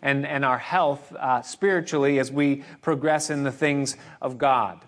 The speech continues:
We read in the book of Acts, chapter two, when the church was first birthed, in chapter two, verse forty-two, that, uh, famous verse that tells us what the pillars were, or the staples of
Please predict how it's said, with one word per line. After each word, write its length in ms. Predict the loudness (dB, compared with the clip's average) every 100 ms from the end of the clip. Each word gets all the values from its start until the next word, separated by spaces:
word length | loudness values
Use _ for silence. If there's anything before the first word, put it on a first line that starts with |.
| -20 -20 -6
We 140 | -2 2
read 240 | 2 2
in 100 | 2
the 60 | 2
book 240 | 2 0
of 100 | 0
Acts, 400 | 2 2 0 -6
chapter 380 | 0 0 2 -4
two, 420 | -4 0 2 2
when 320 | 0 0 0
the 60 | 0
church 360 | 0 0 0 0
was 180 | -2
first 420 | 0 -2 -2 -4 0
birthed, 600 | 0 0 -4 -14 -8 -4
in 460 | -2 -4 -6 -14
chapter 340 | 0 0 2 -4
two, 280 | 2 2 4
verse 260 | 2 0
forty-two, 680 | 0 2 2 0 0 0 2
that, 340 | 2 0 -2 -16 -8 0
uh, 180 | 0
famous 480 | 2 0 2 2 -2
verse 320 | 0 0 0
that 160 | -6 -6
tells 260 | 0 0 0
us 160 | -2
what 160 | -2 -2
the 60 |
pillars 580 | -6 -4 0 2 2 0
were, 340 | 0 2 2 0
or 40 |
the 100 | -2
staples 720 | -6 -2 0 0 -2 -4 0
of 220 | 0 0